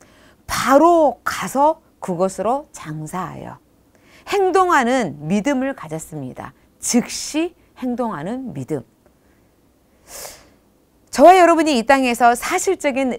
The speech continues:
응답을 받는 삶이 어떤 삶이냐? 우리의 행동하는 믿음의 달려 있는 것입니다.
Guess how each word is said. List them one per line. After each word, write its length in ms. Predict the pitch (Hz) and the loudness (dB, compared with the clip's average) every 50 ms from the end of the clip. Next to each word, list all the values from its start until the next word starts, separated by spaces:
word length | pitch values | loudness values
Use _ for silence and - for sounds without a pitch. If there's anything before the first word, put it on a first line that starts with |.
| - | -6
응답을 760 | 185 214 214 220 226 269 285 277 214 254 277 269 214 143 113 - _ _ _ _ _ | -4 -4 -2 -2 0 0 0 2 2 2 2 2 2 2 0 -4 _ _ _ _ _
받는 560 | - - 185 202 202 214 226 247 220 170 110 | -10 -6 -2 -2 0 0 0 -2 -2 -4 -6
삶이 520 | - - - 240 247 214 202 226 240 196 - - | -8 -8 -8 -6 -6 -4 -4 -4 -4 -4 -4 -6
어떤 380 | - 165 - - 262 277 285 | -8 -8 -6 -6 -6 -6 -6
삶이냐? 580 | 269 226 196 156 143 135 135 147 156 156 147 - _ _ _ _ _ _ _ _ _ _ _ _ _ _ _ _ | -8 -10 -10 -10 -10 -12 -12 -10 -10 -10 -12 -14 _ _ _ _ _ _ _ _ _ _ _ _ _ _ _ _
우리의 560 | - 202 226 254 277 294 294 285 294 302 302 | -2 2 2 4 4 4 4 4 2 2 0
행동하는 840 | 285 - 359 370 339 349 349 330 311 269 247 247 262 226 165 135 135 | -2 -4 -4 -2 0 0 0 0 0 0 0 0 -2 -2 -4 -4 -4
믿음의 680 | 165 190 202 196 - 302 320 302 277 277 302 339 330 _ _ _ _ - | -2 -2 -2 0 2 0 0 0 -2 -4 -4 -6 -8 _ _ _ _ -18
달려 420 | - - 151 165 180 196 220 240 240 | -14 -12 -10 -8 -8 -6 -6 -6 -6
있는 240 | 190 165 170 190 | -6 -6 -8 -8
것입니다. 640 | 180 156 143 - 196 190 151 98 - - 71 - - | -8 -10 -10 -10 -10 -10 -10 -10 -12 -14 -14 -14 -16